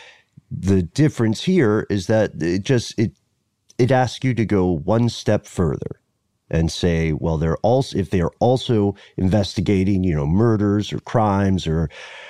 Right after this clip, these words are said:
a big heist or something, then they would investigate U F Os as well. So what we're going to do today is not spend too much time with the facts, because, uh, we found some facts and they are pretty crazy. Instead,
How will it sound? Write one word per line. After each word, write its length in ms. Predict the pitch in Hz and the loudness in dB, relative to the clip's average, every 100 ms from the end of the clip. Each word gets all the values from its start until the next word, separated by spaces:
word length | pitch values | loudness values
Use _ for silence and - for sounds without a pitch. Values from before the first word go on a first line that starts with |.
| - | -6
a 160 | - 143 | 0 0
big 280 | 110 180 139 | 2 2 2
heist 560 | 113 151 156 - - | 2 2 2 0 -2
or 60 | 135 | -2
something, 560 | - 143 - 156 156 147 _ _ _ | 0 0 2 2 2 0 _ _ _
then 400 | 101 98 98 98 - | 0 2 2 0 -2
they 120 | 92 | 0
would 160 | 87 92 | 2 2
investigate 720 | 90 92 98 - 98 110 - | 0 -2 -2 -2 0 0 0
U 200 | 92 95 | 0 2
F 180 | 104 - | 0 0
Os 380 | 87 82 78 - - | 0 0 -2 -6 -6
as 180 | 78 80 | -4 0
well. 360 | 110 82 71 _ - - _ _ _ _ _ | 2 2 -4 _ -20 -20 _ _ _ _ _
So 160 | - 101 | -4 0
what 140 | 98 | 2
we're 100 | 87 | 2
going 240 | 95 123 147 | 0 2 2
to 80 | 139 | 2
do 220 | 123 117 | 0 0
today 300 | 120 101 92 | 0 0 0
is 120 | 95 | 0
not 180 | 110 - | -2 -2
spend 320 | - 104 101 | 0 0 0
too 160 | - 160 | 0 0
much 220 | 135 - | 0 0
time 220 | 135 117 | 0 2
with 100 | 104 | 0
the 80 | 98 | -2
facts, 560 | - 120 76 - - | 0 0 0 -8 -14
because, 580 | - - 87 113 95 82 - | -12 -6 0 0 0 -2 -2
uh, 180 | 95 92 | 0 0
we 160 | 80 95 | 0 0
found 320 | - 147 170 | 0 2 0
some 140 | - | -4
facts 400 | - 76 - - | -4 -4 -4 -4
and 80 | 95 | 0
they 60 | 101 | 0
are 60 | |
pretty 240 | 107 95 85 | 0 -2 -2
crazy. 480 | - 101 90 67 - | 0 0 0 -6 -4
Instead, 680 | 95 82 - 160 147 107 | -4 -4 -4 2 2 2